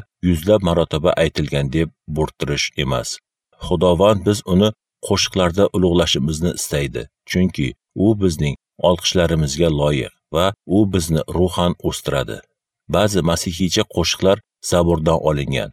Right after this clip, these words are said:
Muqaddas yozuv deyarli musiqa uchun mo'ljallangan. Bu fikr shu avlod uchun yangilik emas, chunki Zabur kitobi Yahudiy xalqi uchun madhiyalar kitobi bo'lgan. Ularning Fisih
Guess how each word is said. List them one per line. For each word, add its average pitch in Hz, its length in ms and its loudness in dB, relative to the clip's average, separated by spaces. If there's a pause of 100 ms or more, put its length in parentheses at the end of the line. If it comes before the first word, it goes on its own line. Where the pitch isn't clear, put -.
(140)
Muqaddas 85 640 0
yozuv 82 340 0
deyarli 78 440 0
musiqa 85 500 0
uchun - 320 -4
mo'ljallangan. 135 760 -4 (220)
Bu 104 160 2
fikr - 400 0
shu - 280 0
avlod 87 380 2
uchun 87 320 -4
yangilik 78 540 0
emas, 67 280 -4 (140)
chunki 98 380 0 (220)
Zabur 87 400 2
kitobi 82 440 0 (220)
Yahudiy 87 500 0
xalqi 87 400 -4
uchun 78 340 -4 (280)
madhiyalar 82 520 0
kitobi 71 420 -2
bo'lgan. 64 400 -8 (240)
Ularning 90 500 0
Fisih - 300 -4